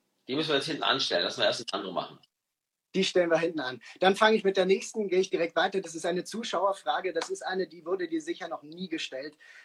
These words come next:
Speaker 2: Äh, ich muss die stellen. Dazu, boah, wurde ich gedrängt, ne? Welche Farbe hat deine Unterhose jetzt?
Speaker 1: Jetzt gerade?
Speaker 2: Ja.
Speaker 1: Klassisch schwarz. <laughs>
Speaker 2: Klassisch schwarz.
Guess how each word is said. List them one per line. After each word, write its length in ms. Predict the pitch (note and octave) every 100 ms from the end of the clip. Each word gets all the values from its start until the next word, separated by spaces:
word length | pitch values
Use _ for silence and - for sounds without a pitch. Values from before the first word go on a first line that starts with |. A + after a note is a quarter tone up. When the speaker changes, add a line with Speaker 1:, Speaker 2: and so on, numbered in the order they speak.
| -
Speaker 2:
Äh, 100 | D3+
ich 140 | F#3 C#3+
muss 260 | G3 C#4 -
die 140 | A#3
stellen. 460 | - G3 A3 A#3 F3
Dazu, 460 | F#3 F#3+ F#3+ G3 D#3 C#3+
boah, 220 | C3+ E3
wurde 180 | D#3 E3
ich 120 | E3+
gedrängt, 440 | F3 C#3 D#3+ A3+ G3+
ne? 160 | A3+ - - -
Welche 260 | A#3 C#4
Farbe 340 | A3 G#3 G3+ -
hat 140 | -
deine 160 | E3+ D#3+
Unterhose 480 | F#3 E3+ D#3 D3
jetzt? 380 | C#3+ A2+ - - _ _ _ _ _ _ _
Speaker 1:
Jetzt 200 | D#3 F#3
gerade? 400 | - F3+ F3 G3+ - _ _ _ _ -
Speaker 2:
Ja. 160 | E3 - _ _ _ _ _ _ _ _ _ _ _ _ -
Speaker 1:
Klassisch 440 | C#3+ D#3+ E3 -
schwarz. 500 | B2+ A#2 A#2 - - - -
<laughs> 400 | G#3+ G3 G#3+ G#3 F#3
Speaker 2:
Klassisch 420 | F3 F#3+ F#3+ E3+
schwarz. 400 | D#3 D#3 -